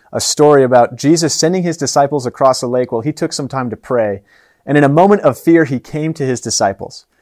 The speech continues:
And then as they made their way all the way across the lake together, crowds of people brought themselves to Jesus.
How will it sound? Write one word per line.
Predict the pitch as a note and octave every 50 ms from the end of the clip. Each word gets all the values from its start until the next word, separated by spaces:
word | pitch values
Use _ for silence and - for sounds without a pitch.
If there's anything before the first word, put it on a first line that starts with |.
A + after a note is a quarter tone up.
| _ _ _ _ -
And | A2+ A2+ A#2
then | A#2+ A#2+
as | A#2+ B2 A2+ A#2
they | A#2 A2
made | A2+ B2+ C3+ B2+
their | C3 B2+
way | B2 C3 B2+ B2+ -
all | C3 D3+ F3+
the | F#3 E3+
way | D3+ C#3
across | - - D3 C#3 - -
the | - A#2+
lake | A#2+ A#2+ A#2 A2+
together, | - A#2 A2 A#2+ A#2 A2 G#2+ G2+ F#2 - _ _ _ _ _ _
crowds | - - C#3 B2+ - D3 B2+ C3+
of | A#2 -
people | - B2+ A#2 - G#2 F#2 F2 - _ _ _ -
brought | A#2+ G#2+ B2 B2 B2+ B2+ C3 - B2+
themselves | B2 A2+ G#2+ - - A#2 G#2 G2+ F#2+ - -
to | A#2 G2+
Jesus. | - G#2+ G2+ F#2 - F#2 - - - -